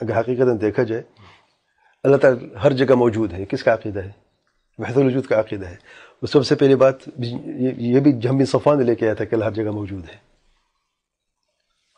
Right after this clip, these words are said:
اور یہ آج کس کا عقیدہ ہے؟ اشاعرہ کا عقیدہ ہے۔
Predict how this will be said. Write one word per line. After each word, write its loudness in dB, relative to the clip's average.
اور 0
یہ 6
آج 2
کس -12
کا 0
عقیدہ -6
ہے؟ -14
اشاعرہ 2
کا 0
عقیدہ -10
ہے۔ -20